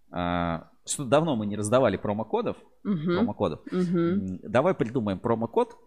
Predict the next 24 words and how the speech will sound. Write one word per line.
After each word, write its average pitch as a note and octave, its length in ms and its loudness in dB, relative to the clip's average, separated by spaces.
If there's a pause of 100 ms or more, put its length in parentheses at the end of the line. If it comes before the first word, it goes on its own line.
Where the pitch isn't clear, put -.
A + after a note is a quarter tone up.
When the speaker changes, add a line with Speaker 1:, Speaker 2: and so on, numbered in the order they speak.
(140)
Speaker 1:
И B2 280 0
все, E3 260 0
кто - 140 -6
зарегистрирует G#2 640 0
его G2+ 260 0
на, F2+ 520 -2 (840)
а, E2+ 640 -2 (220)
Speaker 2:
Сайте - 320 0
Speaker 1:
сайте, A#2+ 300 4
Speaker 2:
Марпасад. - 180 0
Speaker 1:
промо-сайте A2 560 2
Марпасад G2+ 380 -2
кабеля, G3 360 0 (160)
смогут D#3+ 340 -4
получить A#2+ 380 -4
сто - 320 0
рублей A2 420 0
на G#2 200 0
телефон. F3+ 540 -2
Нужно, A2 460 0
а, F2 380 -4
ну, A2+ 140 -4
соответственно, G2 460 -6
это G2+ 300 -2